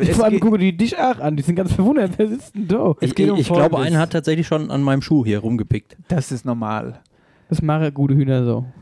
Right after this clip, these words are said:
Speaker 2: Hört mal ganz kurz zu.
Speaker 1: <laughs>
Speaker 2: Das hier ist ein Müller Apfelweinglas. Und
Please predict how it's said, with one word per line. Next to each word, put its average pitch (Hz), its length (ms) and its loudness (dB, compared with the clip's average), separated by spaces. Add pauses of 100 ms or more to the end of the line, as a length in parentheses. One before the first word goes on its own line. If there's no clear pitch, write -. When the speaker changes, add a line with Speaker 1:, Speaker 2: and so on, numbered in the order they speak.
(140)
Speaker 2:
Hört 175 260 0
mal 175 120 0
ganz 151 260 -6
kurz - 200 -4
zu. 127 360 -2
Speaker 1:
<laughs> - 260 -20
Speaker 2:
Das 208 220 -2
hier 202 260 2
ist 160 200 -4
ein 160 340 0
Müller 208 480 2 (120)
Apfelweinglas. 123 1040 -2 (480)
Und 170 540 -2